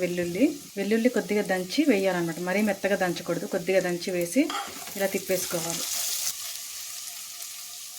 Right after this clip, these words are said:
వెల్లుల్లి బాగా మగ్గిపోకూడదు, కొద్దిగా మగ్గనిద్దాం. నేను ఏ విధంగా చేస్తున్నానో అదే విధంగా బీట్రూట్ ఫ్రై చేసి చూడండి. చాలా టేస్టీగా ఉంటుంది. పిల్లలు కూడా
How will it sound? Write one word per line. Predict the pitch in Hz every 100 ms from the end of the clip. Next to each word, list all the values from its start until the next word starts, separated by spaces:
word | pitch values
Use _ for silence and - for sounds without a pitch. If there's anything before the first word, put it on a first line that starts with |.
| - - 208
వెల్లుల్లి | 202 220 240 294 - - - 190
బాగా | 196 240 214
మగ్గిపోకూడదు, | 180 185 185 175 165 262 285
కొద్దిగా | 190 180 214 220
మగ్గనిద్దాం. | 165 165 151 - -
నేను | 202 202
ఏ | 202
విధంగా | 208 220 226 220
చేస్తున్నానో | 208 - 196 190 277 302 185
అదే | 190 208
విధంగా | 208 202 208 196
బీట్రూట్ | 196 196 -
ఫ్రై | 196 185
చేసి | 185 180 185
చూడండి. | 170 165 233 311 -
చాలా | 190 185 202 202
టేస్టీగా | 190 - 185 175
ఉంటుంది. | 170 170 202
పిల్లలు | 185 190 196
కూడా | 196